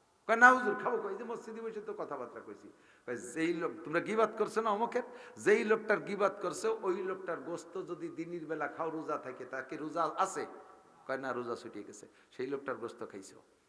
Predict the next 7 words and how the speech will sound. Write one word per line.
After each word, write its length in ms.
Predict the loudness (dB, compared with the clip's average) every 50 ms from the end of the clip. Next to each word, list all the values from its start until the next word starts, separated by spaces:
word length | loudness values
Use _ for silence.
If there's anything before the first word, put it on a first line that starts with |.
| _ _ _ _ _ _ _ _ _ _ _ _ _ _ _ _ _ _ _ _ _ _ _ _ _ _ _ _ _ _ _ -8
এখন 160 | -6 -6 -6
ওরা 140 | -4 -4 -4
তো 120 | -4 -4
বিশ্বাস 340 | -6 -8 -6 -6 -10 -12 -10
করে 140 | -12 -14 -14 -14
না। 60 | -18 -6
কয়, 140 | -2 -2 -2